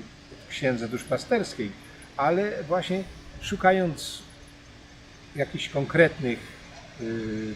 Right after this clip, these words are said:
darów materialnych, to znaczy żywności, odzieży i tak dalej. W ogóle sam wyjazd do Brazylii był ciekawy,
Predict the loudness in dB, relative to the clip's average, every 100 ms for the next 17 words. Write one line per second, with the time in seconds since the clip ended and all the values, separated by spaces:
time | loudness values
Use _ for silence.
0 | 6 8 8 4 2 4 4 8 10 8
1 | 6 2 2 0 -2 -6 -8 0 4 4
2 | 4 4 4 2 2 4 4 6 4 4
3 | 2 0 2 2 2 2 0 -2 -2 0
4 | 4 6 6 6 4 4 2 2 2 2
5 | 2 2 4 2 -2 -6 -14 -14 -14 -10
6 | -8 -6 -8 -8 -4 -2 0 0 2 2
7 | 6 6 6 4 4 2 0 0 0 0
8 | 4 4 4